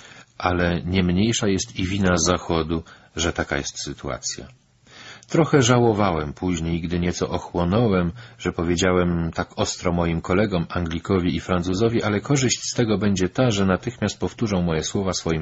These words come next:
sztabom generalnym. Omówiłem dzisiaj z ministrem Harwatem sprawę ewentualnej ewakuacji poselstwa R P w Kownie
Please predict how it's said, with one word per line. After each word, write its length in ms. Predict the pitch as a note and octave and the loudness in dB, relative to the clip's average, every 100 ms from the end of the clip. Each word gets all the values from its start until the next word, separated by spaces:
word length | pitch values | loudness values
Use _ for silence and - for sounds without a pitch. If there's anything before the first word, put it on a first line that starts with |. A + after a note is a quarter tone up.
| - | -2
sztabom 300 | D#2+ D#2 D#2 | -2 -2 -2
generalnym. 680 | E2 F#2 F#2 E2 C2+ B1+ - - - - _ _ - - - - - - - - | -2 0 2 0 -2 -8 -12 -18 -20 -20 _ _ -20 -20 -20 -20 -20 -18 -12 0
Omówiłem 540 | G2+ G#2+ C#3 E3 C#3+ | 4 4 6 6 6
dzisiaj 280 | D3 - A#2 | 4 4 4
z 100 | F#2+ | 4
ministrem 480 | G2+ B2 - G#2 F#2+ | 2 2 2 0 0
Harwatem 880 | - F2+ F2+ A2+ - G#2+ G2+ G2 F#2 - - | 0 0 2 0 0 0 0 0 -4 -8 -12
sprawę 500 | - - G2 F#2+ F#2 | -10 -2 0 2 0
ewentualnej 720 | F2+ F#2 F2 F#2 F#2 F#2 F2+ | 0 0 0 0 0 0 -2
ewakuacji 560 | F2+ F2+ F#2+ F#2 - - | -2 -2 0 -2 -2 -4
poselstwa 600 | F2 - F2+ - - E2 | -4 -2 -2 -2 -4 -4
R 200 | F2+ - | -4 -4
P 100 | F2+ | -6
w 100 | - | -2
Kownie 400 | A2 G#2 G2+ | -2 -2 -2